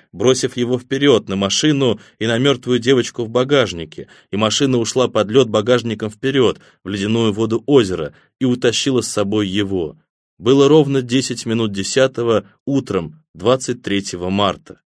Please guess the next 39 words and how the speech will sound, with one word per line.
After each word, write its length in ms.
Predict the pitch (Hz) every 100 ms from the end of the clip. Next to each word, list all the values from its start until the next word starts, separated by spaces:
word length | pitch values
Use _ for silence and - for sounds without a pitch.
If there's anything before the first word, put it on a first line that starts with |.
| _ _ _
Перед 240 | - 113 110
тем, 160 | 165 147
как 180 | 131
уйти 240 | 131 123 135
под 240 | 110 104
воду, 480 | 113 147 131 127 98 - _
он 180 | - 131
успел 320 | 127 - 165
набрать 480 | 147 135 127 135 -
полную 400 | - 151 139 123
грудь 260 | 117 131 120
воздуха 520 | 113 151 127 131 131
и 40 |
закрыть 380 | 113 113 139 127
глаза, 520 | 123 135 123 113 80 _ _ _
но 140 | - 107
холод 400 | - 151 143 -
ударил 400 | 127 127 135 120
его 240 | 110 107
в 80 | 107
грудь, 380 | 110 143 123 - _ -
будто 360 | 123 147 151 123
с 80 |
разбегу 500 | 123 120 104 131 113
об 140 | 110 98
стену, 580 | - 139 151 135 113 - _ -
и 100 | 135
вышиб 400 | 139 123 123 117
из 100 | 101
него 260 | 101 104
воздух. 600 | 95 104 80 76 - - _ _ _ _
И 120 | - 123
он 220 | 160 156
пошёл 380 | 127 - 139 123
вниз, 520 | 120 120 95 - - _ _ -
в 60 |
сумеречные 640 | - 127 120 110 - 110 104
ледяные 440 | 107 113 123 120
глубины, 720 | 101 104 101 131 123 113 101